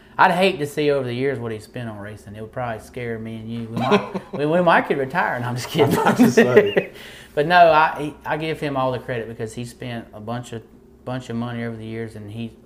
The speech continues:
Speaker 1: he learned and all, all the effort he put forth. And see, he was out there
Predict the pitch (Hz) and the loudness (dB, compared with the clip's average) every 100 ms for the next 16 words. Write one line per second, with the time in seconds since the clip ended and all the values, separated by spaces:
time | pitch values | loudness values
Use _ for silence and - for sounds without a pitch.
0 | - 110 120 113 123 113 110 104 104 113 | -18 -12 -10 -8 -6 -8 -10 -14 -10 -4
1 | 123 120 - 110 151 147 151 156 - 117 | -4 -4 -4 0 2 2 0 0 0 -8
2 | 120 127 - 123 104 104 - - - 147 | -6 -8 -8 -8 -8 -12 -20 -20 -12 -10
3 | - 175 175 233 185 165 160 156 143 131 | -6 -4 0 0 2 0 0 -2 -4 -4